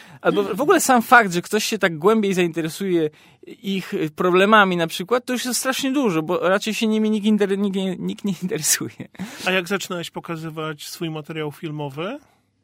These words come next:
Speaker 1: Znaczy, ten materiał, y, znaczy, ja go skończyłem, jak już byłem poza Paragwajem tak naprawdę. On potem, ym,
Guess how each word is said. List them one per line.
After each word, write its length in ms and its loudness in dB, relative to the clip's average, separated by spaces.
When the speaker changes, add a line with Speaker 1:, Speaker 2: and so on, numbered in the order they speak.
Speaker 1:
Znaczy, 220 -6
ten 140 -6
materiał, 400 2
y, 220 -2
znaczy, 240 2
ja 80 6
go 80 4
skończyłem, 400 0
jak 80 -4
już 140 -2
byłem 260 0
poza 560 2
Paragwajem 500 0
tak 140 -8
naprawdę. 420 0
On 80 -2
potem, 300 -4
ym, 460 -4